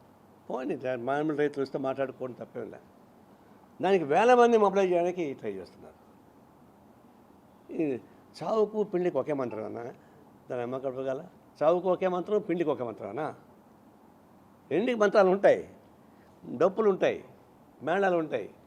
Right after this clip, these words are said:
చావు మేళాలు వేరు, దో-, పెళ్లి మేళాలు వేరు. జగన్మోహన్ రెడ్డి దగ్గర ఒకే మేళం ఉంది, అన్నిటికీ ఒకటే మేళం. ఇది ఈ పద్ధతి కరెక్ట్ కాదు. ఇలా ఏందండి, మొన్న కంది-, కందుకూరు చనిపోయాడు ఒకడు, మన సింగయ్య,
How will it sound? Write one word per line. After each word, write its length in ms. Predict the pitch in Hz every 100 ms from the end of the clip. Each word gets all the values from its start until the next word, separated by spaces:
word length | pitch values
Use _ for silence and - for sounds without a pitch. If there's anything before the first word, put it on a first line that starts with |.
| - - - - -
చావు 200 | 180 220
మేళాలు 320 | 220 202 196 196
వేరు, 220 | 196 208
దో-, 300 | 196 175 147 -
పెళ్లి 180 | 175 170
మేళాలు 300 | 143 135 117
వేరు. 240 | 110 92 - - - - - - - - - - - - - - 123
జగన్మోహన్ 320 | 208 226 220
రెడ్డి 120 | 202
దగ్గర 140 | 196 180 170
ఒకే 180 | 226 254 254
మేళం 300 | 240 220 202
ఉంది, 160 | 165 131 -
అన్నిటికీ 340 | 160 214 208
ఒకటే 300 | 160 160 180
మేళం. 300 | 156 123 95 - - - - _ - - - - - - - _ _ - - _ - _ _ _ _ _ - _ - - - - - - -
ఇది 260 | 214 185 190
ఈ 80 | 170
పద్ధతి 340 | 156 214 202
కరెక్ట్ 280 | 143 107 -
కాదు. 160 | 76 - - - - - - _ - - - - - _ 175
ఇలా 100 | 170
ఏందండి, 420 | 185 247 233 220
మొన్న 220 | 196 180 151
కంది-, 260 | 156 151
కందుకూరు 280 | 165 190 196
చనిపోయాడు 400 | 160 160 156 131 117
ఒకడు, 180 | 110
మన 280 | 110 117 110
సింగయ్య, 400 | 104 123 120 104